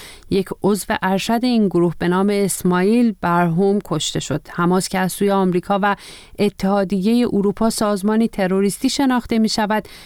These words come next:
یک روز پیشتر نیز از کشته شدن یکی دیگر از مقام‌های ارشد خود به نام صلاح بردویل خبر داده بود. اسرائیل از هفتهٔ گذشته حملات هوایی به نوار غزه را از سر گرفته و به گفتهٔ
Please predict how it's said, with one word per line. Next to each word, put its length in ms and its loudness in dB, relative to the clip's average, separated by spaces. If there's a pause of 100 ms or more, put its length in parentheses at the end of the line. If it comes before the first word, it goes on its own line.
(140)
یک 160 0
روز 280 0
پیشتر 420 0
نیز 200 2
از 200 -2
کشته 280 -2
شدن 380 0
یکی 320 0
دیگر 300 0
از 200 0
مقام‌های 560 2
ارشد 440 0
خود 260 -4
به 100 0
نام 340 2 (380)
صلاح 460 0
بردویل 600 0
خبر 420 -2
داده 320 -4
بود. 260 -4 (360)
اسرائیل 460 0
از 200 -2
هفتهٔ 320 0
گذشته 480 -2
حملات 540 0
هوایی 640 0
به 120 -2
نوار 420 0
غزه 380 -2
را 100 0
از 180 2
سر 300 0
گرفته 440 -2
و 140 0
به 60 0
گفتهٔ 380 0